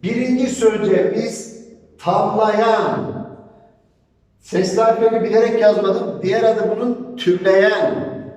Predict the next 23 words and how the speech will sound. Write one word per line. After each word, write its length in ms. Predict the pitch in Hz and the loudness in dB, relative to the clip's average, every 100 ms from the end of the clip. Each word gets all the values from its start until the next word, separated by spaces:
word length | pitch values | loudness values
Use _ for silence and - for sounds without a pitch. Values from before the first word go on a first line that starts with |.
| - - _ - | -20 -20 _ -14
İkinci 680 | 170 - 240 240 262 269 214 | -12 -8 -6 -4 -4 -4 -4
ismi 240 | - 226 | -2 0
arkadaşlar 760 | 220 214 214 202 - 240 233 - - - - - - | 0 0 0 0 0 2 2 0 -6 -6 -10 -14 -6
tamlanan 1000 | 175 175 160 220 220 233 - - - - - - - - _ _ _ | -2 0 0 0 2 0 0 -6 -8 -10 -14 -18 -20 -20 _ _ _
ya 220 | 107 196 240 | -2 0 2
da 220 | 226 - | 0 2
diğer 240 | 247 254 | 2 2
bir 100 | 247 | -2
ifadeyle 840 | 247 233 185 160 - - - - - | 0 0 0 0 -2 -4 -6 -10 -10
tümlenen 560 | 190 202 214 220 240 | -8 -2 0 2 0
adı 280 | 233 220 196 | 0 0 2
verilir. 440 | 185 143 - - - - - - - - _ _ | 2 0 -2 -4 -8 -12 -16 -20 -20 -20 _ _
Şimdi 180 | 226 277 | -6 -2
arkadaşlar, 800 | 277 254 254 220 - - - - - - - - - _ _ _ _ _ _ _ _ - | 0 0 -2 0 0 0 -2 -6 -10 -16 -20 -20 -20 _ _ _ _ _ _ _ _ -18
isim 400 | 147 - 294 254 | -12 -6 -4 0
tamlamalarında 880 | 254 254 254 254 247 247 - - - | 2 4 2 2 2 2 0 -4 -6
üç 240 | 269 - | -4 -2
tane 260 | 233 240 247 | 0 0 0
soru 320 | - 214 214 | -2 0 2
vardı 420 | 196 - - - | 2 2 0 -2
tamlamayı 520 | 180 185 185 185 180 175 | -2 -2 0 2 2 2
bulabilmeniz 560 | 160 151 143 139 135 | 2 2 -2 -2 -6
için. 480 | - - - - | -8 -10 -12 -14